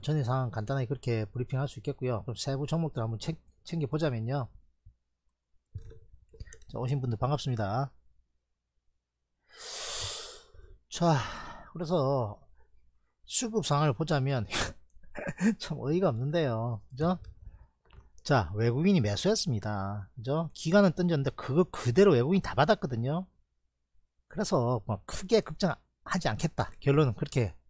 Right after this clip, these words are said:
말씀드리겠습니다. 빠른 반등세 나온다면, 아, 다음 주 정도 안에 뭐 적당하니 찾아가면 되는 거 아닙니까? 원래 자리대로, 그죠?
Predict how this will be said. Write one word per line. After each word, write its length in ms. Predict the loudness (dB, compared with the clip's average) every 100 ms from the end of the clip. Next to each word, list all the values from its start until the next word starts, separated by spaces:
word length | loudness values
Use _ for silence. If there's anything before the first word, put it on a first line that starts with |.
| _
말씀드리겠습니다. 720 | -6 -4 -2 -2 -2 -4 -6 -6 -16 -4 4
빠른 320 | 6 6 4
반등세 380 | 2 2 0 0
나온다면, 720 | 0 -2 0 0 0 -2 -6 -14 -20 -20 -6
아, 540 | -2 0 -2 -6 -10 -16 _ _ _ 0
다음 220 | 2 2
주 100 | 2
정도 260 | -2 2 2
안에 500 | 2 2 2 0 0
뭐 200 | -2 -4
적당하니 840 | -4 -2 0 2 2 2 0 -2 -6 -14 -8
찾아가면 380 | -2 0 0 0
되는 180 | -2
거 60 | -2
아닙니까? 460 | -4 -4 -6 -8 -8 -4
원래 220 | 0 2
자리대로, 380 | 0 0 -4 -10 -10
그죠? 240 | -6